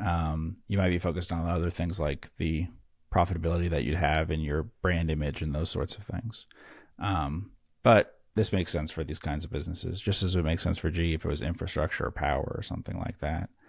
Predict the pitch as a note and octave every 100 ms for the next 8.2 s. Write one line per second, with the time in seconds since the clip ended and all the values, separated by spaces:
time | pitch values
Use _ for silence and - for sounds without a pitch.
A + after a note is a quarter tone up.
0 | - - - - - D2+ C#2+ D#2 G#2 -
1 | _ - G#2 F2 E2 C#2+ - D#2+ E2 -
2 | D#2 E2+ - - - - - F#2+ F2 C#2
3 | C#2 D#2+ D#2 D#2 D#2 D#2+ - D#2 D#2 E2
4 | E2 - - F2 F2 F2+ F2 F#2 - _
5 | _ _ _ - F2 E2+ D#2+ E2 - -
6 | _ _ - D#2+ D#2+ D#2+ D#2+ F#2 - -
7 | _ _ - F#2 F2+ F2+ F2+ F#2+ A2+ A#2+
8 | D#2+ -